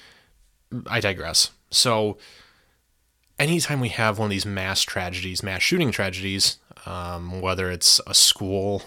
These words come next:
uh, a nightclub, a bar, um, it's followed up very, very shortly thereafter, usually hours later, um, by press conferences, by all kinds of Democratic leadership telling us why we don't need guns and why guns are to blame.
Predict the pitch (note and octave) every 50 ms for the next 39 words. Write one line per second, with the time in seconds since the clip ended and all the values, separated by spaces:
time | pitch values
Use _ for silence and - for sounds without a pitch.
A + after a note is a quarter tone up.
0 | - _ _ - - G2+ F2+ F2+ F2+ F2 F2+ F#2 F#2 F2+ G2 G#2+ - - F#2+ F2
1 | F2+ F2+ F#2 - - F#2+ F2+ - E2+ E2+ E2+ F2 F2+ F2+ F2+ - - - - -
2 | - - - - _ _ _ - F#2 F2+ F2 E2+ E2+ F2+ F2 F2 - _ _ _
3 | _ _ _ _ _ _ _ _ _ _ _ _ _ _ _ _ - - - _
4 | _ _ - _ _ _ _ _ _ _ _ - B2+ - - A2+ G#2 C3 C3 A#2
5 | A2+ G#2 G#2 A2 G#2+ G#2+ G2 G2+ - - - - G#2 G2+ G2+ G#2 G2+ G2 F#2+ F#2
6 | - - - _ _ _ _ _ _ _ _ _ _ _ - - - - B2 G#2+
7 | A2+ G#2 F#2+ E2+ - G2+ G2 F#2+ - - B2+ B2 B2 B2 - _ - G2+ G#2+ G2+
8 | F#2+ F#2 F2+ E2+ - _ _ _ _ - F2+ F#2 G2 G2 F#2+ G2 A2 - - -
9 | - A#2 A2 A2 G#2+ A#2+ B2+ B2+ B2+ - - - - - - - - _ - G2+
10 | F#2 F2+ F2+ F2+ F2+ F2+ E2 - - - F#2+ F2+ - - G2 F2+ - - - F2
11 | E2+ - F#2 E2+ - - D#2 C2 - - - G2 G2 A2 C3 D#3 D#3+ D#3 D#3 D#3+
12 | D3+ - - B2 A#2 A#2+ A#2+ A2+ G#2 G#2+ G2 F2+ - F#2 F#2 G2+ G2+ - - F#2+
13 | F#2 - - G2 F#2 F2+ F2 - - F#2+ F#2 - - G#2 G2 G2 F#2 F2 - G#2
14 | F2+ F#2 F2+ F#2 F#2+ F#2+ G2+ G2+ G2+ F#2 G#2 F#2+ F#2 D2+ F#2+ F#2+ F#2 F#2+ F#2 F2+
15 | F2+ F2+ F2 F#2+ F2 E2+ E2+ E2+ - F2+ E2 - - F2 E2+ F2 F#2 F2 E2 E2
16 | E2+